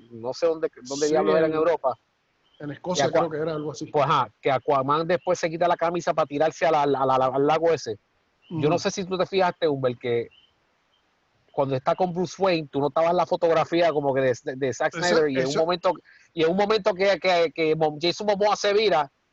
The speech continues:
Speaker 1: tú notas el croma verde
Speaker 2: Sí.
Speaker 1: atrás, este, qué
Speaker 2: Eso era,
Speaker 1: porquería.
Speaker 2: eso era,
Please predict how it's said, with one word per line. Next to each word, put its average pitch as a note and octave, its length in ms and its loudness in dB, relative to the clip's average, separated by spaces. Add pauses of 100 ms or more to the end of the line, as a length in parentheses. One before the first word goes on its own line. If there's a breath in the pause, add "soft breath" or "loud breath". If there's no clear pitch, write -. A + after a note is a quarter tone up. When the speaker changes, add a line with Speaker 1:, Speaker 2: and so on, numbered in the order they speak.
(240)
Speaker 1:
tú D#3+ 140 -2
notas G3 320 2
el F3+ 140 0
croma F#3 360 2
verde G#3 300 4 (100)
Speaker 2:
Sí. - 80 -2
Speaker 1:
atrás, G3 340 4
este, D#3+ 420 0 (420)
qué F#3+ 60 2
Speaker 2:
Eso G3+ 280 2
era, G3+ 140 2
Speaker 1:
porquería. G#3+ 260 4
Speaker 2:
eso F3 320 0
era, G#3+ 240 0